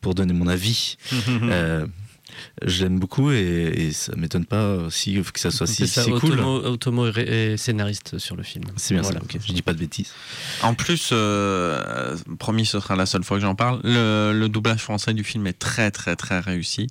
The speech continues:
Speaker 2: Euh, c'était, euh, justement, en fait, on, on passait, euh, on venait de passer le cap,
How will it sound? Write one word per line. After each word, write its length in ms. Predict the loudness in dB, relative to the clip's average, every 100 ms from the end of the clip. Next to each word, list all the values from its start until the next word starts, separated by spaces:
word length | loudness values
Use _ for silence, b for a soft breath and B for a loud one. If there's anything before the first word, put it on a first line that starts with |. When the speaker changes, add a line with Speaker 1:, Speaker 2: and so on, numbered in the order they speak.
| B B B B B -2
Speaker 2:
Euh, 520 | 2 4 4 2 2
c'était, 540 | 0 -2 -2 2 2 4
euh, 140 | 2
justement, 460 | 0 -2 0 2 2
en 60 |
fait, 240 | 0 -2 -2
on, 420 | -4 -2 -2 -4 -10
on 140 | -8 -6 0
passait, 400 | 0 0 -2 0 2 2
euh, 300 | 2 2 0 B B B B B
on 60 | 0
venait 280 | 4 4
de 80 | 4
passer 500 | 2 2 0 0 0
le 160 | 2 0
cap, 420 | 2 0 0 -4